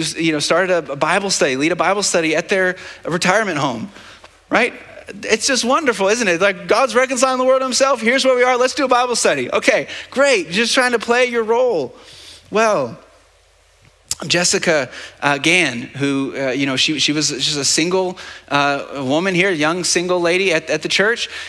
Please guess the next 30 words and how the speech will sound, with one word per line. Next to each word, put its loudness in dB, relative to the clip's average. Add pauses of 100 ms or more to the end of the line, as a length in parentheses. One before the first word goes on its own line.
(120)
um, 0
who -2 (200)
heard 0
God's 0
call -2 (240)
to -2
Japan. -2 (880)
And -2
she, 0
she 2
went 2
and -2
she 0
saw 2
and -2
she -4
met -2
the -8
people -2
and -2
she, 0 (220)
she 0
learned 0
there's 0
a 2
hundred -2
twenty-three -2
million 0
people -2
here 0